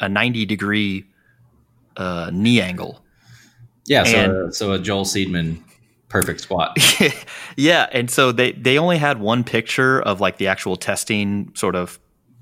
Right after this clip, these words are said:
Speaker 1: procedure. Um, and it, they both looked above parallel, although it wasn't from the side. So, you know, you could argue about that, particularly if you compete in the S P F or, you know,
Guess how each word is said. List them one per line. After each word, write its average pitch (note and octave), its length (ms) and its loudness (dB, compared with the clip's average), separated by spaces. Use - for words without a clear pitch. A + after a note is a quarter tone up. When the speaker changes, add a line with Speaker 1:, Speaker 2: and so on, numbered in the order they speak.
Speaker 1:
procedure. G#2 760 -2
Um, G2+ 280 4
and A#2 120 2
it, A#2 60 2
they B2 260 0
both B2+ 240 0
looked G2 240 0
above G2+ 200 0
parallel, G#2+ 400 2
although F#2 460 0
it F#2 60 -2
wasn't G2 280 -4
from G2+ 120 -2
the F2+ 80 -4
side. F2 380 -2
So, F#2 180 -4
you F#2 140 -6
know, F2 100 -6
you F2+ 120 -8
could F#2 120 -8
argue F2+ 220 -2
about F2+ 220 -4
that, F2+ 200 -4
particularly F2+ 380 -4
if E2+ 120 -10
you F2 140 -8
compete F#2+ 320 -12
in F2+ 60 -6
the F2+ 100 -6
S F2 140 -6
P F#2 180 -8
F F2 280 -6
or, E2+ 260 -8
you G2 120 -6
know, F2 100 -6